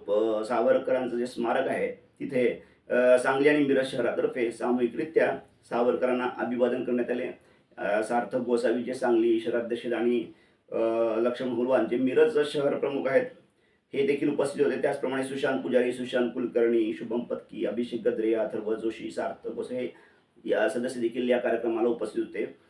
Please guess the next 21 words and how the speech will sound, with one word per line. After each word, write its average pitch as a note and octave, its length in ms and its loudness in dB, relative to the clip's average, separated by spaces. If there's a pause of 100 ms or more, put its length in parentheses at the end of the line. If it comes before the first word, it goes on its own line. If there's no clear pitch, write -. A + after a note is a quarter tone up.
(140)
आणि B2 100 -4
अजून C#3+ 180 2
एक D3 120 -4
महत्त्वाची D3 380 -2
गोष्ट D3 280 0
म्हणजे D3 480 2 (360)
आता C3 200 -2
लवकरच, D3 580 0
अ, C#3+ 320 4
आपलं B2 440 2 (120)
नांदेड B2 380 -2
शहरात C3 200 2
देखील B2 320 -4
संस्थेचं A#2 400 -2
कार्य A2+ 220 0
सुरू A2+ 200 -2
होत A2+ 140 -2
आहे. - 160 0 (480)
ॲडव्होकेट C3+ 400 0
श्रीराम C3+ 320 0
जोशी - 440 0